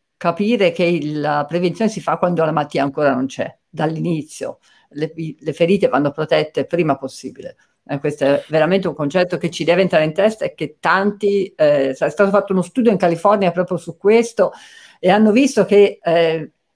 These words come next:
anche se c'è la consapevolezza del problema, finché il problema non si vede non si interviene. E, e la prevenzione è già per metà, è già andata,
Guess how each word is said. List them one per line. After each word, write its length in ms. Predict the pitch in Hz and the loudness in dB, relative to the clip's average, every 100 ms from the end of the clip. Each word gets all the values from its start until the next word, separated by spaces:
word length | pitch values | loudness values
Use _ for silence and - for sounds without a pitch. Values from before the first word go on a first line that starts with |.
| _ _ - _ _ | _ _ -20 _ _
anche 520 | 185 262 254 247 202 - | 0 2 4 4 4 2
se 160 | 208 | -4
c'è 160 | 190 226 | -2 -2
la 100 | 208 | -2
consapevolezza 960 | 208 196 208 214 220 214 143 - 143 | -4 -6 -6 -4 -2 -2 -4 -6 -6
del 160 | 147 185 | -4 -6
problema, 380 | 190 233 269 190 | -4 -2 0 -2
finché 460 | - 233 254 339 | -2 0 0 0
il 40 | 311 | -6
problema 300 | 277 269 277 | -4 -4 -4
non 100 | 285 | -4
si 180 | - 311 | -8 -6
vede 280 | 349 349 | -6 -6
non 160 | 302 269 | -4 -4
si 100 | 254 | -2
interviene. 640 | 220 175 135 - - - _ _ _ | -4 -4 -6 -8 -10 -14 _ _ _
E, 180 | 214 - | -2 2
e 200 | 214 202 | 2 2
la 140 | 202 | 2
prevenzione 640 | 220 240 277 247 180 226 156 | 2 2 2 0 0 2 2
è 140 | 143 | 0
già 520 | 139 143 143 131 - 151 _ - | -2 0 2 0 -4 -10 _ -8
per 160 | 156 | -6
metà, 500 | 160 156 180 208 - - | -6 -2 0 0 -2 -8
è 60 | |
già 120 | 135 | -8
andata, 540 | 135 147 185 147 - | -6 0 0 0 -4